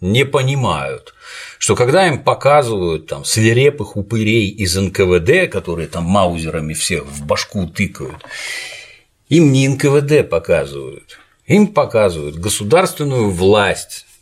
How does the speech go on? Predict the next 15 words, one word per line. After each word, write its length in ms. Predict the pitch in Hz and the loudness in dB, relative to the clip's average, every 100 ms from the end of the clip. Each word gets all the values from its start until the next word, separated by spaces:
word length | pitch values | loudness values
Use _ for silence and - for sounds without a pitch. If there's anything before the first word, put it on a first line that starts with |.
| _ | _
которая 540 | - 85 180 175 151 | -8 -2 4 4 4
отвратительна 1300 | 139 - 110 - 87 101 95 - 113 104 92 78 69 | 2 -2 -6 -6 -2 -2 -2 -6 -6 -2 -2 -2 -2
во 120 | 71 80 | -2 -2
всех 420 | - 135 156 - | -2 0 0 0
ее 280 | 85 85 98 | 0 2 0
проявлениях. 1000 | - 95 87 85 76 85 82 78 76 | 0 0 0 -2 -2 -2 0 0 -2
Она 260 | 87 98 135 | 0 2 2
отвратительна. 880 | 127 104 101 110 - 98 80 69 69 | 0 0 0 0 -4 -4 -4 -8 -4
Что 200 | - 170 | 2 2
в 100 | 131 | 2
лице 480 | 95 - 85 73 67 | -2 0 0 0 -2
Н 120 | 82 | -6
К 140 | - | -4
В 140 | 80 78 | -2 -2
Дшника 800 | 73 123 131 - 117 - 107 - | 2 4 4 2 -6 -4 -4 -4